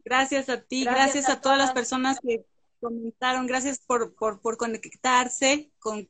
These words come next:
Speaker 1: por conectarse desde su corazón con nuestros corazones. Gracias.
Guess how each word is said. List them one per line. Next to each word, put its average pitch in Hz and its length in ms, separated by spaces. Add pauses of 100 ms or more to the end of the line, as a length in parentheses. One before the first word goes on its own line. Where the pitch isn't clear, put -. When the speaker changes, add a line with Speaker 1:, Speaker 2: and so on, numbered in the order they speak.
(120)
Speaker 1:
por 226 160
conectarse 262 720
desde 254 260
su 233 100
corazón 240 500
con 277 140
nuestros 226 300
corazones. 208 560
Gracias. 220 680